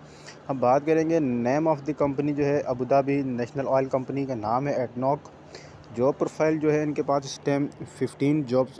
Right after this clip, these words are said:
available हैं। इसके अलावा guys, अ, fifteen jobs available हैं। अ, प्राइमरी sector के लिए oil and gas की कंपनी है। अ, salaries वगैरह,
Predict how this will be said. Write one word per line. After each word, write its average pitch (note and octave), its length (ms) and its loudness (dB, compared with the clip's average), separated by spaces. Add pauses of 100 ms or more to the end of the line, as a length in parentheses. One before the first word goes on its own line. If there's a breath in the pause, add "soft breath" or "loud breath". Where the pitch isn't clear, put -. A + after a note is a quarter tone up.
available C3+ 500 0
हैं। C3+ 360 -2 (1160)
इसके E3+ 400 0
अलावा E3+ 300 6
guys, D#3 420 4
अ, C3+ 340 4 (380)
fifteen E3+ 340 -2
jobs D#3+ 280 0
available C#3+ 440 2
हैं। D#3 120 0
अ, - 580 -4
प्राइमरी C#3+ 560 0
sector D#3 340 -2
के D#3 140 -4
लिए D#3 100 4
oil C#3+ 200 6
and D3 240 -2
gas C#3 160 -2
की - 120 -14
कंपनी C3+ 400 0
है। C3+ 480 -2
अ, A#2+ 40 -8
salaries D3 480 -4
वगैरह, E3 460 4